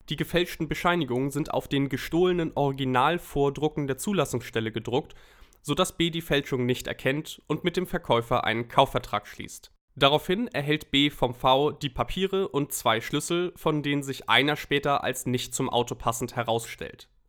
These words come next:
Als B das Auto zulassen will, verweigert die Behörde die Zulassung, da das Fahrzeug als gestohlen gemeldet ist. A verlangt daraufhin von B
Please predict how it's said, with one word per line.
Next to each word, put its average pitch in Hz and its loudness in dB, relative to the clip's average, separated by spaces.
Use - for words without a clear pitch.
Als 143 0
B 185 0
das 170 -2
Auto 139 -4
zulassen 135 -2
will, 131 -4
verweigert 143 0
die 156 -4
Behörde 131 0
die 120 -10
Zulassung, 185 -2
da 143 6
das 170 -2
Fahrzeug 131 2
als 113 0
gestohlen 131 2
gemeldet 104 -6
ist. - -16
A 139 8
verlangt 127 0
daraufhin 127 -2
von 123 -4
B 117 -2